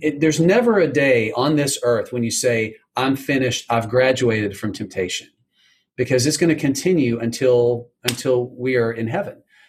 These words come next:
Um, and that's not, that's not anything wrong with you. That's just a part of living in a world that's still impacted by the fall.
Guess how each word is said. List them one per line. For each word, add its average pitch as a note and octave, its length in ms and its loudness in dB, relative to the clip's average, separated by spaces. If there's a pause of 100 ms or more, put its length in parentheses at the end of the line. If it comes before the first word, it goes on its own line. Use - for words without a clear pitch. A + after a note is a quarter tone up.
(320)
Um, A2+ 560 -2
and C3+ 180 0
that's E3+ 280 0
not, E3 480 2 (280)
that's D3 260 0
not E3+ 200 4
anything D3 340 2
wrong C3 260 -2
with A2 160 -8
you. C#3 300 -2 (160)
That's C3 340 -4
just C#3 200 -4
a B2 40 2
part C3 320 0
of A2+ 120 0
living B2 280 2
in A2+ 80 2
a A2 60 0
world A2+ 260 0
that's - 140 -6
still A#2+ 300 2
impacted A2+ 520 -2
by F#2+ 120 -4
the - 80 -12
fall. - 440 -2